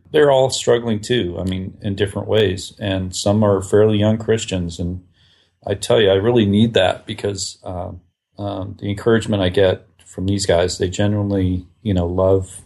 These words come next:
love being around each other. And, and I just, you know, to me, that's, that's, that's been great. So, um, that's one thing I've learned is how important community is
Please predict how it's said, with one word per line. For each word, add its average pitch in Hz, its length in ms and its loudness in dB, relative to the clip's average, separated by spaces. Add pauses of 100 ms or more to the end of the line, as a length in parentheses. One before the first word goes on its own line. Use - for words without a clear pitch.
(280)
love 98 260 0
being 104 200 2
around 101 540 2 (340)
each 110 200 -2
other. 127 340 2
And, 95 340 -4 (200)
and 95 180 -6
I 92 80 -2
just, - 600 -10 (280)
you 104 140 -8
know, 92 260 -10 (300)
to - 120 -2
me, 107 160 4
that's, 101 260 0 (120)
that's, - 480 -8 (380)
that's 110 180 -4
been 98 200 -6
great. 98 320 -4 (160)
So, 107 400 0 (640)
um, 98 460 0 (280)
that's - 460 -4 (180)
one 104 240 0
thing 98 160 -2
I've 92 200 2
learned 92 240 0
is 90 100 -4
how 98 160 0
important 92 460 -4
community 90 540 -4
is 92 380 -4